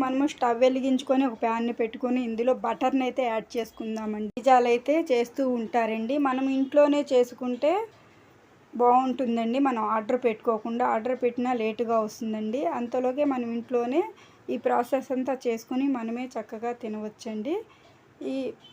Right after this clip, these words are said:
బటర్ని అయితే బాగా కరిగించుకుందామండి. చూడండి,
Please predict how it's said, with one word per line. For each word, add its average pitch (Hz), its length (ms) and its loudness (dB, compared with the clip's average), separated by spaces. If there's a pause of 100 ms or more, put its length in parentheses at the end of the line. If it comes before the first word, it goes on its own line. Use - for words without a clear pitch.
(180)
బటర్ని 262 420 0
అయితే 254 200 -2 (260)
బాగా 226 260 -2 (120)
కరిగించుకుందామండి. 226 1160 -4 (1040)
చూడండి, 233 520 -4